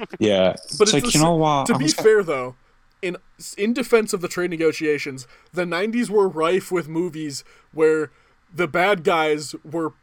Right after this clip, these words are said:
Speaker 2: like, just landowners or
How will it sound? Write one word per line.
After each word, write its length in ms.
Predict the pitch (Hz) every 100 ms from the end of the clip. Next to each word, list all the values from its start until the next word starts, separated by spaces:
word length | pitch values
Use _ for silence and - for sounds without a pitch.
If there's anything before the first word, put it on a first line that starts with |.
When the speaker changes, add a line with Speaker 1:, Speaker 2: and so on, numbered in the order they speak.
| _ _ _ _ _
Speaker 2:
like, 220 | 185 160 143 -
just 260 | 185 - _ 165
landowners 920 | 165 170 170 156 139 139 131 139 -
or 280 | 160 160